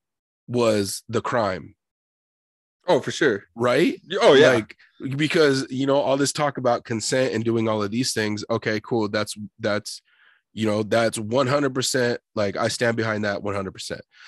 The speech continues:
Speaker 1: Like, to where this guy, he'd even said in the thing, like, he asked, like, he, you know, straight up asked, like, "Yo, do you wanna do this? Do you want to have sex?" "Yes, I do." "Okay, cool." Like, we got that part down. Now, this part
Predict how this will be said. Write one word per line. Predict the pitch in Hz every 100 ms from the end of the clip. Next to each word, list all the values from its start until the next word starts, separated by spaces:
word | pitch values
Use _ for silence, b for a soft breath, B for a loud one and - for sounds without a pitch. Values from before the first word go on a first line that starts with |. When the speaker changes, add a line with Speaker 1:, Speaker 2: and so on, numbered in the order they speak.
| b b
Speaker 1:
Like, | 117 107
to | -
where | 120 110 107
this | 104 139 -
guy, | 123 117 110 110 120 _
he'd | 117 120
even | 120 110
said | 147 143
in | 113
the |
thing, | 107 147 104
like, | 98
he | - -
asked, | 135 110 95 -
like, | 98 95
he, | 104 101 135 143
you | 104 104
know, |
straight | 98 - 107
up | 101
asked, | 120 107 98
like, | 98
"Yo, | 107
do | 95
you | 98
wanna | 95 98 95
do | 101
this? | 104 110 - _ _ _ _ _ - -
Do | 104
you | 107
want | 98 110 -
to | 101
have | 98
sex?" | - 110 131 B B B B
"Yes, | 120 117 - 107
I |
do." | 104 113 -
"Okay, | 98 120
cool." | 98 - 107 - B B B
Like, | 117 101 - -
we | 104 107 107 117
got | 127 104
that | 123 -
part | 120 104
down. | 107 104 98 104
Now, | 135 135
this | 107 104 123 240 -
part | - 110 104 110